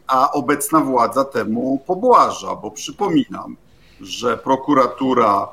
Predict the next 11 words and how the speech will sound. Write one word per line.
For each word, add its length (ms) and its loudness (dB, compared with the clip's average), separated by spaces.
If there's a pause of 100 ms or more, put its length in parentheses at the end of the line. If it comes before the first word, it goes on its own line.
(480)
umarza 600 4
śledztwa 760 -4
wobec, 960 -8 (400)
e, 40 -12
faszystów, 1000 -4
wobec 340 -8
ludzi 260 -8
wieszających 840 2
europosłów 720 0
na 120 2
szubienicach, 920 -2